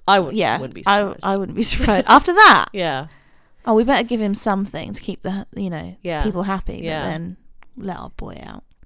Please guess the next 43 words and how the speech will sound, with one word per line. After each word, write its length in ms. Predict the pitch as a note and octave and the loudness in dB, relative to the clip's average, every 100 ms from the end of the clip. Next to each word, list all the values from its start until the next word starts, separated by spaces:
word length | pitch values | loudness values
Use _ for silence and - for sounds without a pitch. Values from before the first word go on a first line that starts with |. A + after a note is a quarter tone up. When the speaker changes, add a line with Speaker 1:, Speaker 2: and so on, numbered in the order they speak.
| - - | -20 -10
Speaker 2:
I 200 | - B3+ | 2 4
would 140 | C4+ G3+ | 4 2
not 180 | - | -2
be 120 | - - | -10 -14
surprised. 680 | - - - A3+ - - - | -14 -14 -14 -12 -14 -20 -6
Speaker 1:
Is 120 | F#4 | -4
he 80 | G4+ | -2
still 240 | - G#4+ | 2 6
alive? 680 | G4+ A4+ F#4 - F#2 - - - - | 8 10 8 4 -4 -16 -20 -18 -12
Speaker 2:
I 80 | |
don't 240 | G3 F3+ E3 | -10 -10 -12
know. 260 | F3 F3 F3 - - | -12 -14 -16 -20 -2
It's, 180 | A3 A#3+ - - | 0 0 -4 -10
it's, 240 | A#3+ - - _ - - - - - - - - - | -12 -12 -20 _ -20 -20 -20 -20 -20 -20 -20 -20 -12
well, 380 | G3 F#3 F3+ - | -8 -6 -8 -10
he 140 | G3+ B3+ | -2 0
was 120 | C4+ | 0
quite 300 | - C#4 - | -2 -2 0
old, 260 | F#3 F3 D#3 | 2 2 0
I 100 | G#2 | -6
think. 500 | - - A2+ - - - - _ _ _ _ _ _ | -8 -12 -12 -16 -20 -20 -20 _ _ _ _ _ _
But 80 | - F#3+ | -8 -6
I 40 | |
don't 140 | F#3 F3 | -6 -6
know. 100 | F3+ | -6
He 140 | G#3 | -6
could 180 | A#3 B3+ | -4 -2
very 200 | A3 B3 | 2 2
well 180 | F#3+ E3+ | 0 -4
easily 300 | G3+ G3 F#3 | -4 -6 -8
be 140 | - | -8
alive. 320 | - - G#3 - | -10 -8 -10 -10
I 80 | A3 | -10
might 180 | G#3+ - | -8 -10
look 160 | A3+ - | -14 -18
that 120 | C4 | -20
up 140 | - | -16
in 0 | |
a 40 | - | -10
bit. 80 | |
Speaker 1:
Yeah, 400 | F3+ A#3+ F3 C#3+ C#3+ | -6 -6 -6 -8 -10
my 160 | F3+ | -10
God. 540 | F#3 F3+ F#3+ D3 C3+ | -8 -6 -4 -6 -10